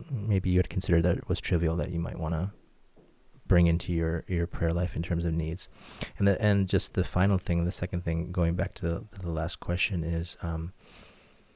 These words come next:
yeah, to, to look out, to think about how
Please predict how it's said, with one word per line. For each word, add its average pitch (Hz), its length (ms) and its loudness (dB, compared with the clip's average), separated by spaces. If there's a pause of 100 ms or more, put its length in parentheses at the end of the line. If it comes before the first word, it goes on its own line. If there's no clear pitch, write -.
(640)
yeah, 139 180 2
to, - 320 2
to - 120 0
look 90 300 2
out, 120 260 0 (1080)
to 101 120 2
think 117 420 2
about 101 420 4 (1500)
how 101 440 2